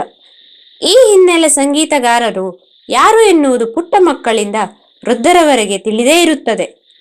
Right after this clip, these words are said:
ಇದರ ಹೆಸರು ಮಲಬಾರ್ ಟ್ರೀ ಟೋಡ್. ಹೆಸರೇ ಹೇಳುವಂತೆ,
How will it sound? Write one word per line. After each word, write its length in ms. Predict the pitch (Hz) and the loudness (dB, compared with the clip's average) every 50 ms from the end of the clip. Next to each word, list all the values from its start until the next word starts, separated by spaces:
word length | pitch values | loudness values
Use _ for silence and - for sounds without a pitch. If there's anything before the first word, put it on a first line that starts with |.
| _ _ _ _ _ _ _ _ _ - - _ _ _ _ _ _ - | _ _ _ _ _ _ _ _ _ -20 -20 _ _ _ _ _ _ -2
ಇದರ 220 | 262 302 403 427 415 | 0 2 2 4 4
ಹೆಸರು 680 | 359 285 254 254 247 - 226 226 247 247 220 160 - _ _ _ _ _ - | 2 2 0 0 -2 -2 0 0 0 0 -2 -4 -10 _ _ _ _ _ -6
ಮಲಬಾರ್ 520 | 233 262 302 339 277 240 226 226 233 240 240 _ _ _ _ _ | -2 0 0 0 0 0 0 0 -2 -4 -8 _ _ _ _ _
ಟ್ರೀ 240 | - 285 311 320 311 | -4 -2 -2 -2 -4
ಟೋಡ್. 340 | 311 - 247 208 170 - - - _ _ _ _ _ _ | -4 -4 -4 -4 -4 -6 -8 -14 _ _ _ _ _ _
ಹೆಸರೇ 460 | - 233 - 311 349 392 427 453 403 | -8 -4 0 2 2 4 4 4 2
ಹೇಳುವಂತೆ, 760 | 359 311 285 262 226 214 208 196 - 220 202 170 - - _ | 2 2 2 2 0 -2 -6 -6 -6 -6 -6 -6 -8 -12 _